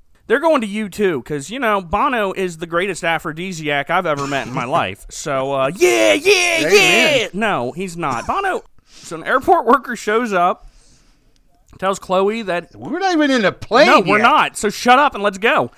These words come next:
Speaker 1: An airport
Speaker 2: <clears throat>
Speaker 1: worker shows up, tells Chloe that he got his,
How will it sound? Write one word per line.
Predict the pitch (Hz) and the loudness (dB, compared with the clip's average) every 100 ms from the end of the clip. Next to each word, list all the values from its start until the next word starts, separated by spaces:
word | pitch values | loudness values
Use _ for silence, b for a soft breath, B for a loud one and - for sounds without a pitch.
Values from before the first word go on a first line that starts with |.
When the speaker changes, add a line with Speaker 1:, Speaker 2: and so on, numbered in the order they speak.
| b b b | b b b
Speaker 1:
An | 180 | 0
airport | 262 302 285 269 | 0 2 2 2
Speaker 2:
<clears throat> | |
Speaker 1:
worker | 254 240 | 0 0
shows | 233 247 233 202 | -4 0 0 2
up, | 208 208 | 2 2
tells | - 220 - | 0 -4 -4
Chloe | 233 226 226 208 | -2 -2 -2 -4
that | 196 | -6
he | 175 | 0
got | 202 214 - | 0 0 -4
his, | 175 170 | -12 -12